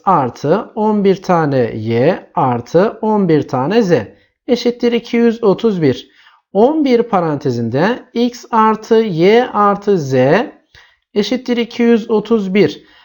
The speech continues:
Her tarafı biz on bire böldüğümüzde, iki yüz otuz biri on bire böldüğümüzde x artı y artı z'mizi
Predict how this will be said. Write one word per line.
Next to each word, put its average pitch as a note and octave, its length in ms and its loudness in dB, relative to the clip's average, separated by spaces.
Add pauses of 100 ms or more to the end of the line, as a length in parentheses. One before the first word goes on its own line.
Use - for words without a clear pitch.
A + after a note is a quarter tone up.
Her B3+ 320 -2
tarafı G3+ 640 0
biz G#3 380 -2
on A#3+ 300 2
bire F#3 300 2
böldüğümüzde, C#3+ 1000 2
iki G3 200 -8
yüz F#3 120 2
otuz F#3 300 0
biri F3+ 140 2
on G3 260 0
bire B2 220 0
böldüğümüzde A2 800 -2 (380)
x B3+ 360 -2
artı A3+ 500 2
y A3+ 380 2
artı G#3 440 -2
z'mizi C#3 840 0